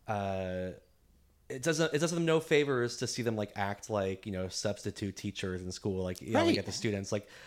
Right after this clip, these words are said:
Speaker 1: I don't think even people who, you know, don't like that there is people yelling at City Hall, like, find that endearing or
Speaker 2: Right.
Speaker 1: find the, or find it endearing when, like, the city attorney's office is like,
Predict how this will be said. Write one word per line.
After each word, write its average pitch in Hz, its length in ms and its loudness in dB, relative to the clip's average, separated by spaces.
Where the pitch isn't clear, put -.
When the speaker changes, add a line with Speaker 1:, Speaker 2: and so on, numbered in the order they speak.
Speaker 1:
I 123 80 4
don't 139 140 4
think 139 220 0
even 135 260 0
people 120 380 0
who, 104 540 0
you 117 100 -2
know, 98 140 2
don't 127 260 2
like 113 180 0
that 98 100 -2
there 95 120 -2
is 95 80 -4
people 98 240 -6
yelling 90 280 -4
at 90 80 -6
City 90 160 -6
Hall, 90 360 -2
like, 92 180 -8
find 92 280 0
that 90 140 0
endearing 87 580 -4
or 107 80 2
Speaker 2:
Right. 117 100 6
Speaker 1:
find 104 260 4
the, 98 420 0
or 110 120 -2
find 98 320 -2
it 95 80 -2
endearing 92 520 -2
when, 87 120 -6
like, 87 220 -6
the 92 80 -4
city 92 300 -4
attorney's 87 380 -6
office 87 380 -8
is 98 160 -8
like, 90 220 -4